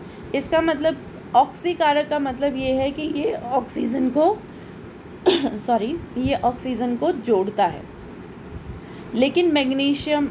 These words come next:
आगे हम बात करते हैं, मैग्नीशियम और मैग्नीज, ये अति तनु अम्ल, मतलब बहुत ही dilute Nitric अम्ल के साथ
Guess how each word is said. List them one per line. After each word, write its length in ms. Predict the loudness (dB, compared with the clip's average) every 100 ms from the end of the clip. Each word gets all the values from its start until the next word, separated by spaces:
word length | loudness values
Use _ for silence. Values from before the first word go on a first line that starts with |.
| 0
आगे 220 | 0 2
हम 160 | 2
बात 220 | 4 4 2
करते 260 | -2 0
हैं, 60 | 0
मैग्नीशियम 800 | 2 0 0 0 0 0 0 0
और 180 | 2 2
मैग्नीज, 600 | 2 0 0 0 0 -2
ये 340 | -4 -2 0 -2 -6 -2
अति 320 | -2 0 0
तनु 340 | 2 2 2 0
अम्ल, 200 | 0 0
मतलब 200 | 0 2
बहुत 540 | 0 2 2 0 -2
ही 100 | -4
dilute 680 | 2 2 4 4 2 2 -2 -10 -12 -16 -16 -16 -16 -16 -16 -16 -16 -16 -16 -14 -14 -12 -12 -12 -4
Nitric 420 | 0 2 2 2 4
अम्ल 200 | 2 2
के 160 | 0
साथ 160 | 2